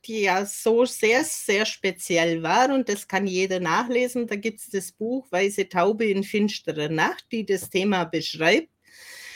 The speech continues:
weil das würde jetzt hier den Rahmen sprengen. Und dann hieß es ja, „So, und jetzt machen wir das.“ Das hat mir mein Sohn so vermittelt.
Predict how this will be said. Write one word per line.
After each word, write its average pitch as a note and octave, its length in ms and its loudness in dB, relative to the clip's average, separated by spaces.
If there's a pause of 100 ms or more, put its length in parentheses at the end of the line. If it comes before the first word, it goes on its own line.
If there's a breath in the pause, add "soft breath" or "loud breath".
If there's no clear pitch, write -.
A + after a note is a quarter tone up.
(220 loud breath)
weil F#3+ 180 6
das G3+ 360 0
würde A3+ 260 6
jetzt G3 380 2
hier G#3+ 240 0
den F3 260 0
Rahmen A#3 440 6
sprengen. B3+ 720 2 (1800 soft breath)
Und A3 300 0
dann A#3 180 6
hieß C#4+ 360 2
es C#4+ 160 -4
ja, A#3+ 340 4 (280)
„So, A#3+ 300 2
und A3+ 220 -2
jetzt A#3+ 340 2
machen A#3 500 2
wir D3 140 -2
das.“ - 480 -16
Das - 180 -20
hat G#3 200 -4
mir A3+ 100 0
mein F#3+ 320 0
Sohn A3 340 -2
so A#3+ 200 0
vermittelt. G#3 800 -4